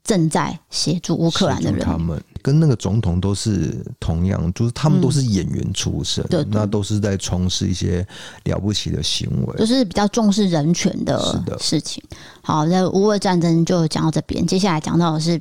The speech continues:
Speaker 1: 国际的新闻了。这则新闻来自巴西，有一位九岁的男孩，他在二月二十六号失踪了，那家人就很急的开始找。其实当天早上五点半的时候，这个男孩的妈妈还有在房间里面看到儿子在睡觉，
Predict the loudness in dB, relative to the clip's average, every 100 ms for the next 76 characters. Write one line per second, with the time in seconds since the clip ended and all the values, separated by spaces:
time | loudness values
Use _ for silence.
0 | 0 2 2 2 2 2 2 2 2 -2
1 | -8 _ _ -2 2 2 2 2 4 2
2 | 0 0 2 0 0 0 -2 -4 -14 -14
3 | 0 4 4 4 4 4 2 2 0 2
4 | 2 4 4 2 2 0 -2 -10 -10 -2
5 | 0 2 2 4 4 2 0 0 2 2
6 | 0 -4 -2 -2 -2 -4 -6 0 0 2
7 | 2 2 2 2 2 0 0 2 2 0
8 | -4 -6 -8 -8 _ -20 -20 -2 2 2
9 | 4 6 6 6 2 2 2 2 2 2
10 | 2 2 2 2 2 2 4 2 2 2
11 | 4 4 4 2 2 0 -6 -2 0 2
12 | 0 0 0 0 2 2 2 0 2 0
13 | 2 0 0 -2 -2 -2 0 -4 -2 -4